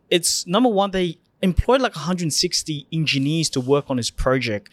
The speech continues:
and they want to change their whole search engine style, because they wanna just take Bing and Chat G P T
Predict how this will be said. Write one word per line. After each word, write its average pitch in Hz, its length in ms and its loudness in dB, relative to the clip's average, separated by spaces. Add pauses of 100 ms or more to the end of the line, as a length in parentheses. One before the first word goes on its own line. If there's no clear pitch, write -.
(340)
and 160 100 -2
they 165 120 4
want 170 320 0
to 269 100 0
change 170 520 0
their 147 140 4
whole 151 340 0
search - 420 -2
engine 127 280 -4
style, 113 540 0 (360)
because 156 300 2
they 175 140 2
wanna 202 360 0 (160)
just - 240 -8
take 131 340 -2
Bing 147 240 2
and 120 100 0
Chat - 220 -2
G 127 100 -10
P - 100 -16
T 120 180 -12